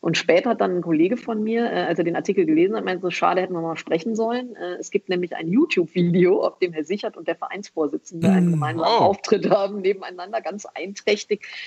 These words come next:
Speaker 1: Seite an Seite. Ähm, der, das ist schon ein Jahr alt, aber trotzdem, es zeigt ja einfach, dass diese
Speaker 2: Ja.
Speaker 1: Connections da sind und, äh, dieser,
Speaker 2: Umso
Speaker 1: äh,
Speaker 2: älter, umso
Speaker 1: Verein da,
Speaker 2: besser, was das
Speaker 1: äh,
Speaker 2: angeht.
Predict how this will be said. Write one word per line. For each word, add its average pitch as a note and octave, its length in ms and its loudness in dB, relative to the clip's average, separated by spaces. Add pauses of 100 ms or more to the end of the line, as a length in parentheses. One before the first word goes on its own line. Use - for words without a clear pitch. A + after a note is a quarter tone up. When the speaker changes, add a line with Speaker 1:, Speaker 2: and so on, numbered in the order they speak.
Speaker 1:
Seite G3 440 2
an D#3+ 120 -4
Seite. F#3 580 2
Ähm, F3+ 680 -4
der, E3 400 2
das D#3+ 160 -4
ist - 140 -6
schon D#3 480 -2
ein A#2 160 -4
Jahr E3+ 240 6
alt, G#3 200 4
aber E3+ 300 2
trotzdem, E3+ 400 -8
es - 160 -18
zeigt - 240 -6
ja - 80 -6
einfach, - 280 -12
dass - 160 -14
diese D3+ 180 -4
Speaker 2:
Ja. - 100 -6
Speaker 1:
Connections - 560 -12
da E3+ 240 4
sind D#3+ 260 0
und, - 360 -10
äh, D#3 240 -6 (500)
dieser, D#3+ 140 0
Speaker 2:
Umso - 200 4
Speaker 1:
äh, - 40 4
Speaker 2:
älter, A2 260 4
umso D#3 200 4
Speaker 1:
Verein F3 40 2
da, C3+ 60 4
Speaker 2:
besser, D#2 220 2
was E2+ 120 -2
das - 180 -4
Speaker 1:
äh, - 40 -6
Speaker 2:
angeht. F2 280 -6